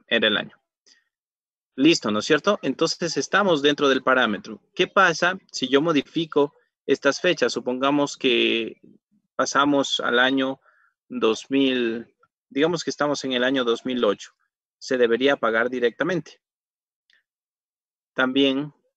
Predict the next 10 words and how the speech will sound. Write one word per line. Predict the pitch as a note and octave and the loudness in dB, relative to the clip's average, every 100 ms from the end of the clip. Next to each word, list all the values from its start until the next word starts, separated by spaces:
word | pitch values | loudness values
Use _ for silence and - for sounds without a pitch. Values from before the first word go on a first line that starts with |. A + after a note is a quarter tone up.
| _ | _
si | - - | -12 -6
es | B2 | -4
que | - | -4
estamos | A#2+ C3+ C3 B2 A2 | -4 0 0 -2 -4
durante | A2 A2 A2 A#2 | -2 -2 -2 -2
el | B2 | 0
año | B2+ A#2+ A#2 - _ _ _ _ _ | 0 -2 -6 -10 _ _ _ _ _
dos | A2+ G#2 | -4 -2
mil | A#2 A2+ | -2 -2
veintitrés, | B2+ B2 D3+ D#3 D3+ D#3+ - | -4 -4 -4 0 0 -2 -10